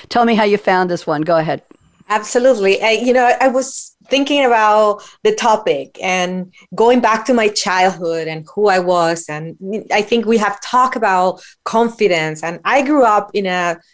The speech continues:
Speaker 2: very poor area. I lived in a, in a shack where I was so embarrassed. We didn't even have a bathroom.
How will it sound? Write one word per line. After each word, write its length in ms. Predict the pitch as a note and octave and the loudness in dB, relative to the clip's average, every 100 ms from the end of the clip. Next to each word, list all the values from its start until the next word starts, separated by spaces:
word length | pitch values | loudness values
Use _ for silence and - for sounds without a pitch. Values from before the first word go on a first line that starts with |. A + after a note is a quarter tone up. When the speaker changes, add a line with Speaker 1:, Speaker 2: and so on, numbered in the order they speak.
| _ | _
Speaker 2:
very 720 | E3+ G#3 G#3+ A3 G#3+ G#3 F#3+ - _ - | -2 0 2 2 2 0 -4 -10 _ -6
poor 280 | G3+ G3 - | -2 -2 0
area. 400 | F3+ F3+ F3 E3 | 0 0 0 0
I 160 | D#3+ E3 | 0 -2
lived 360 | F3 F#3 G3 - | 0 0 0 -4
in 140 | F#3+ | -4
a, 280 | F3 E3+ D#3+ | -2 -2 -4
in 120 | F#3 | -6
a 40 | D#3 | -4
shack 460 | - G#3 F#3 F#3+ | -2 0 -2 -2
where 140 | G3 F3 | 0 0
I 80 | E3 | 0
was 280 | F3 F3 | -2 -2
so 200 | - G3 | 0 2
embarrassed. 600 | G3 F#3+ F3+ F3 F3 F3 | 2 2 2 2 0 -2
We 60 | G3 | -4
didn't 280 | F#3+ F#3 F3+ | -4 -4 -4
even 200 | D#3+ D#3 | -6 -6
have 240 | F#3+ F#3+ | -6 -4
a 40 | F#3+ | -2
bathroom. 720 | E3+ E3+ E3 F3+ F3+ F3 | -2 -2 -4 -6 -8 -8